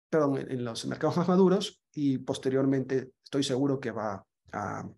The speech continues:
a venir hacia acá, ¿no? Otra de las cosas, Fer, si me permites, también agregar, de empresas que mencionaste fintechs. Y voy a, dentro de todo el mundo de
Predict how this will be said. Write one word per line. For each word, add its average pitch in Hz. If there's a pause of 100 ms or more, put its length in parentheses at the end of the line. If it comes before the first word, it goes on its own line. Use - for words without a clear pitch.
a 104
venir 117
hacia -
acá, - (880)
¿no? - (760)
Otra 190
de 190
las -
cosas, 165
Fer, 156
si 156
me 131
permites, 123
también 117
agregar, 135 (640)
de 131
empresas 160
que 120 (720)
mencionaste 170
fintechs. - (260)
Y 143
voy 175
a, 220 (140)
dentro 156
de 156
todo 196
el 185
mundo 180
de 117